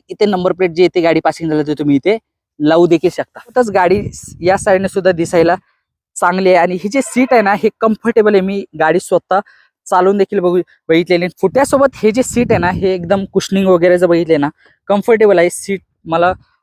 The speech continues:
सीटबद्दल काही प्रॉब्लेम जो तो वाटलेला नाही, कम्फर्टेबल जे आहे ते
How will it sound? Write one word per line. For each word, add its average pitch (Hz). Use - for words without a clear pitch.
सीटबद्दल 180
काही 175
प्रॉब्लेम 165
जो 165
तो 170
वाटलेला 160
नाही, 156
कम्फर्टेबल 180
जे 151
आहे 147
ते -